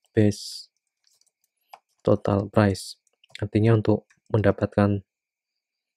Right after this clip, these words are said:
total belanja sebelum ditambahkan pajak dan juga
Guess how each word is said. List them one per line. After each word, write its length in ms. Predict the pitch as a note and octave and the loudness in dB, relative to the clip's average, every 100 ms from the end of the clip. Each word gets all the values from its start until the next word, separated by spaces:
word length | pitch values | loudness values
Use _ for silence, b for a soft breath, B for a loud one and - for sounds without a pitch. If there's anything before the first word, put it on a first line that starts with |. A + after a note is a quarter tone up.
| _ | _
total 320 | A2 G#2 G2+ | -2 2 2
belanja 640 | G2 F#2+ F#2+ F#2+ A2+ C#3 C#3+ _ _ _ _ _ _ _ _ _ - | 4 2 2 4 4 4 0 _ _ _ _ _ _ _ _ _ -2
sebelum 480 | A#2+ G#2 G2+ A#2 B2+ | 2 4 6 6 6
ditambahkan 1200 | G#2+ G#2+ A2 _ - G#2 G2+ F#2+ - G#2 G2 G2 | 8 8 6 _ -4 0 2 0 0 -4 -4 -2
pajak 400 | G2 F#2+ G#2+ G2+ | -2 4 4 4
dan 160 | G2 | 4
juga 400 | G2 G2 F#2+ F#2+ | 4 4 4 0